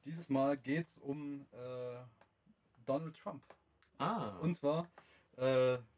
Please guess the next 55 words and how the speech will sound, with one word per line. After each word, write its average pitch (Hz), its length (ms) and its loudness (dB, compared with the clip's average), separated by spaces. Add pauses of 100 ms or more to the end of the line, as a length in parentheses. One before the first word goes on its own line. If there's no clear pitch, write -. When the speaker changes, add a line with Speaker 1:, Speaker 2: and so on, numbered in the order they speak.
(120)
Speaker 1:
hatten 135 200 -2
wir 131 80 -8
ja 131 120 -2
schon 139 160 0
mal 135 160 4
die, 120 540 -8 (220)
äh, 117 260 -12
das - 280 -16
sehr 127 200 -4
beliebte 127 300 -12
Thema, 131 600 -4
äh, 113 360 -2 (260)
Good 143 160 -12
Guys, 135 300 6
die 120 220 -12
Dreck - 260 -6
am 139 120 -4
Stecken 160 300 -4
haben, 165 160 2
beziehungsweise 123 360 -12
umgekehrt. 156 440 -6 (220)
Speaker 2:
Ja. 120 140 0
Speaker 1:
Das 135 200 -4
haben 120 80 0
wir 123 60 0
schon - 140 -16
zweimal 139 220 0
wieder 147 140 -2
aufgehabt, 143 360 -2
das 135 80 -14
Thema. 151 260 -6
Und 123 80 -6
ich 117 60 -14
hab 120 80 -8
gedacht, 127 240 -10
dieses 143 180 -14
Mal 143 160 0
gucken - 240 -16
wir 135 60 -10
uns 131 140 -14
mal 117 180 -4
an. 165 140 -4 (520)
Ähm, 127 460 2 (300)
ob 123 80 -14
es - 40 -14
irgendwelche 135 240 -6
Geschichten 131 460 -8
gibt, 139 200 -8 (220)
die 127 160 -10
Donald 123 300 -2
Trump 175 200 -4
vielleicht 156 260 -12
in 156 60 -10
einem 143 80 -8
ganz, 156 220 -6